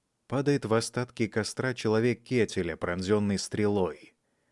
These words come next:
Застигнутые врасплох, люди Белозубова поднимались, хватаясь за оружие. Темноту рассекали слепые стрелы.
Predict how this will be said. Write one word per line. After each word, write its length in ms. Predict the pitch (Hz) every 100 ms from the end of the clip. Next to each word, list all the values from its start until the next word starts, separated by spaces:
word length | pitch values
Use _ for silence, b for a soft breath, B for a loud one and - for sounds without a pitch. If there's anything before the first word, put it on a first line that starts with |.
| _ -
Застигнутые 840 | 85 90 - 160 156 135 123 113
врасплох, 640 | 107 104 - 143 131 - 95
люди 400 | 104 123 110 104
Белозубова 760 | 92 101 98 92 131 117 107
поднимались, 800 | 101 104 95 98 120 113 90 -
хватаясь 440 | - 90 101 98 90
за 160 | 95
оружие. 460 | 98 123 90 85 - - _ _ _ _
Темноту 420 | - 87 85 85 135
рассекали 560 | 135 - 107 139 127
слепые 540 | 107 113 113 127 120 104
стрелы. 580 | - 117 110 90 80